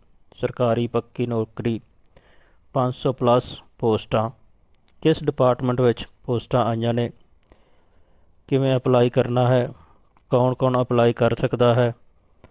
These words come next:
ਕੀ ਕੁਆਲੀਫਿਕੇਸ਼ਨ ਮੰਗੀ ਗਈ ਹੈ, ਕਿਵੇਂ ਅਪਲਾਈ ਕਰਨਾ ਹੈ, ਉਮਰ ਹੱਦ ਕਿੰਨੀ ਹੈ, ਫੀਸ ਕਿੰਨੀ ਹੈ,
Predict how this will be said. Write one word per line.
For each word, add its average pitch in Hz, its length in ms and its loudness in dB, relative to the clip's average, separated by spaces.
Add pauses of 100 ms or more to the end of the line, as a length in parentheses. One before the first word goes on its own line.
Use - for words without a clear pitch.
(300)
ਕੀ 135 180 -2
ਕੁਆਲੀਫਿਕੇਸ਼ਨ 127 840 0 (380)
ਮੰਗੀ 120 360 -2
ਗਈ 123 180 0
ਹੈ, 123 220 2 (1700)
ਕਿਵੇਂ 123 360 0
ਅਪਲਾਈ 120 300 0
ਕਰਨਾ 120 380 -2
ਹੈ, 123 180 -2 (120)
ਉਮਰ 123 340 -2
ਹੱਦ 120 220 0
ਕਿੰਨੀ 123 380 -2
ਹੈ, 127 280 0 (340)
ਫੀਸ 127 380 0
ਕਿੰਨੀ 127 340 -2
ਹੈ, 127 240 0